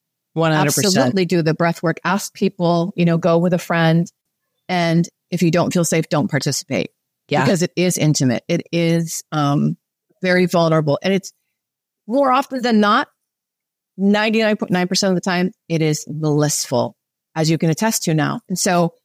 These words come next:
Speaker 1: Yeah,
Speaker 2: good.
Speaker 1: 'cause
Speaker 2: I'm
Speaker 1: it,
Speaker 2: glad
Speaker 1: I
Speaker 2: that was
Speaker 1: mean,
Speaker 2: the experience.
Speaker 1: Yeah. And, and I had 'em for all three of my breath works, but that third one, I think I really opened up, became vulnerable
Speaker 2: Yeah.
Speaker 1: within myself. I finally had my mask off from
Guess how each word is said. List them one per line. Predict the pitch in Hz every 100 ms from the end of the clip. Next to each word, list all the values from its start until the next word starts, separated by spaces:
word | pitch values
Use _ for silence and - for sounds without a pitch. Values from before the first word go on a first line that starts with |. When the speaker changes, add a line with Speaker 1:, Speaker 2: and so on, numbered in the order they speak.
| _ _ -
Speaker 1:
Yeah, | 170 165
Speaker 2:
good. | 190
Speaker 1:
'cause | 214
Speaker 2:
I'm | -
Speaker 1:
it, | 170
Speaker 2:
glad | 160
Speaker 1:
I | 226
Speaker 2:
that |
was | 151
Speaker 1:
mean, | 147
Speaker 2:
the |
experience. | 156 - 151 143 143 127 - - _ _
Speaker 1:
Yeah. | 214 202 175 143 _
And, | 247 254 -
and | 233
I | 240
had | 220 254 302
'em | 240
for | 185 185 175
all | 180 175
three | - 190 185
of | 165
my | 151
breath | 147 196 226 -
works, | 160 147 - - - _ _ _ _ _ _
but | 180
that | 185 170 -
third | 254 254
one, | 185 165
I | 156
think | - 185
I | 170
really | 160 170 175 165 -
opened | 165 156 156 - -
up, | 196 - _
became | 175 - - 151 147 139
vulnerable | 160 185 185 165 147 143 147 160 - _ _
Speaker 2:
Yeah. | 156 147 123
Speaker 1:
within | - 202 175
myself. | 151 147 147 - - 196 160 160 160
I | 165
finally | - 170 180 175 156
had | 160 160
my | 156 156
mask | 156 156 180 185 - -
off | 135 156
from | - 160